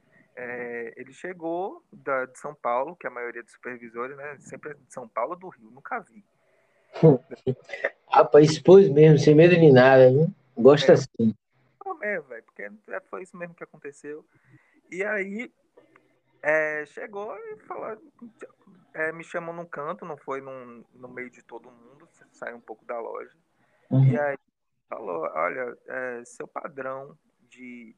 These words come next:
Speaker 1: de ação não é interessante pra loja. Você se comporta de um jeito do qual a, a reserva não, não tem, é, esse estilo." Eu, "Como assim?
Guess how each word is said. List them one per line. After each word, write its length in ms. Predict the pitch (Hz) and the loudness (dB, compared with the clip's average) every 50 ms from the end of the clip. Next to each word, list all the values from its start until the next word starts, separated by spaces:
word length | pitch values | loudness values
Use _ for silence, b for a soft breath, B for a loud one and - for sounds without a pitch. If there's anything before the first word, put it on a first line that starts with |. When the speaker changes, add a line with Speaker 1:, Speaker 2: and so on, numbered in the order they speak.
| _ _ | _ _
Speaker 1:
de 120 | _ 127 | _ -14
ação 540 | 127 120 - _ - - - 123 120 120 - _ _ _ _ _ _ _ _ _ _ _ _ _ _ _ _ - 175 - _ | -14 -14 -14 _ -20 -20 -18 -18 -18 -18 -20 _ _ _ _ _ _ _ _ _ _ _ _ _ _ _ _ -20 -20 -20 _
não 280 | _ 151 165 190 - 208 | _ -18 -14 -10 -8 -8
é 100 | 175 185 | -8 -10
interessante 760 | 214 - - - - 127 127 - - 123 123 123 120 - _ | -10 -12 -10 -10 -10 -10 -12 -16 -20 -20 -20 -20 -20 -20 _
pra 160 | _ _ 120 117 | _ _ -16 -16
loja. 380 | 110 107 110 113 107 107 110 110 | -14 -14 -16 -16 -18 -20 -20 -20
Você 360 | 113 120 123 - _ - 127 | -20 -20 -20 -20 _ -20 -20
se 140 | - - - | -20 -20 -20
comporta 680 | _ - 120 156 _ - 117 117 123 139 156 _ - 170 180 170 165 147 127 110 | _ -20 -20 -20 _ -12 -12 -10 -10 -12 -14 _ -14 -12 -12 -12 -12 -14 -14 -18
de 180 | 113 _ 135 | _ _ -20
um 140 | 139 139 131 | -20 -20 -20
jeito 340 | 120 120 120 120 123 _ _ | -20 -20 -20 -20 -20 _ _
do 120 | - 156 | -20 -20
qual 380 | - _ - 135 131 143 143 - | -18 _ -10 -8 -8 -8 -8 -10
a, 360 | - 131 135 - - 127 127 | -12 -14 -12 -12 -12 -12 -12
a 20 | |
reserva 440 | 127 131 127 123 127 127 139 143 156 | -12 -14 -16 -16 -16 -16 -16 -16 -20
não, 320 | 156 160 165 160 151 139 131 _ _ _ _ _ _ _ _ _ _ | -20 -20 -20 -20 _ _ _ _ _ _ _ _ _ _ _ _ _
não 220 | _ 143 147 156 151 | _ -16 -16 -16 -18
tem, 680 | _ _ - 143 147 156 170 175 175 175 170 165 160 147 - | _ _ -16 -16 -16 -16 -18 -20 -20 -20 -20 -20 -20 -20 -16
é, 540 | 139 135 131 131 127 123 123 120 117 113 107 _ _ _ _ - | -14 -12 -12 -12 -14 -14 -16 -16 -18 -18 -20 _ _ _ _ -20
esse 200 | 143 165 - 196 | -20 -20 -20 -20
estilo." 580 | 208 - _ _ - - 151 165 - - - - _ _ _ - - _ _ _ _ _ _ _ - | -20 -20 _ _ -20 -18 -16 -16 -16 -18 -20 -20 _ _ _ -20 -20 _ _ _ _ _ _ _ -16
Eu, 140 | 220 240 339 | -14 -14 -14
"Como 240 | - - 370 339 | -16 -16 -14 -12
assim? 540 | 311 240 - - _ 175 165 170 170 180 240 | -12 -14 -14 -18 _ -20 -20 -20 -20 -20 -20